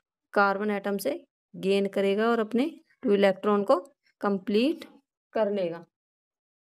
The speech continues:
सेम इसी तरीके से ये हाइड्रोजन एटम भी वन वन इलेक्ट्रॉन कार्बन एटम से गेन करेंगे और अपने टू इलेक्ट्रॉन कंप्लीट कर लेंगे।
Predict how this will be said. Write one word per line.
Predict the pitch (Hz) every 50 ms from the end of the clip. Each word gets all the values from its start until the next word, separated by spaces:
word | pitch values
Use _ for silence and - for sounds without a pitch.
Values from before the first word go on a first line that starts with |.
| _ _ _ _ _ _ _ _ _ _ _ _ _ _ _ _ _ _ _ _ _ _ _ _ _ _ _ _ _ _ _ _ _ _ _ _ _
सेम | - - 220 220 220 226 220
इसी | 214 208 214 208
तरीके | 202 208 196 202 196 202 190
से | 196 214
ये | 208 202 196
हाइड्रोजन | 185 185 185 185 180 190 190 190 190 190
एटम | 190 185 185 196 196 202
भी | 247 277 269 - _ - - - - _ _ _ _ - - _ 202
वन | 180 190 190 196 190
वन | 185 190 196 196
इलेक्ट्रॉन | 190 190 190 185 185 - 196 202 214 226 214 220
कार्बन | - 190 180 175 175 180 185
एटम | 185 180 - 190 185
से | 185 208 196
गेन | 190 190 185 190
करेंगे | 185 196 185 185 190 202 233 294 - - - - - - _ _ -
और | - 196
अपने | 190 185 190 214 247 320 - - -
टू | 214 202
इलेक्ट्रॉन | 190 185 180 180 - 190 180 170
कंप्लीट | - 175 160 156 170 170 165 160
कर | - 170
लेंगे। | 165 165 165 160 170